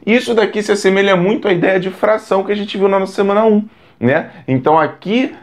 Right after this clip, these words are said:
a diferença básica é que quando a gente fala em razão, em fração, perdão, a gente tá falando de divisão entre dois números, acabou. Não necessariamente duas grandezas. A grandeza, ela sempre vai remeter uma unidade dentro dela,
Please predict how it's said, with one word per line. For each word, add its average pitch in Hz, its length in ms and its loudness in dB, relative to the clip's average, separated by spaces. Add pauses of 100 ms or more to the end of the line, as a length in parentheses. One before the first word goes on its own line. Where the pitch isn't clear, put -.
(100)
a 170 140 0
diferença 185 580 0
básica 214 340 0
é 202 40 -4
que 196 80 -10
quando 226 140 0
a - 20 0
gente 247 120 -6
fala 208 220 0
em 165 40 -2
razão, 139 680 -2
em 123 140 0
fração, 131 500 0
perdão, 131 440 0 (200)
a - 100 -2
gente 185 200 -4
tá - 100 2
falando 190 480 -2
de 180 140 -6
divisão 220 420 0
entre 226 140 -4
dois 190 300 0
números, 180 680 2
acabou. 131 460 -4 (180)
Não 196 200 2
necessariamente 185 680 0
duas 156 320 0
grandezas. 139 880 0 (160)
A 151 160 0
grandeza, 160 720 2
ela 160 120 2
sempre 247 520 -4
vai 180 200 2
remeter 160 420 2
uma 170 200 2
unidade 165 1040 0 (240)
dentro 151 400 0
dela, 127 360 2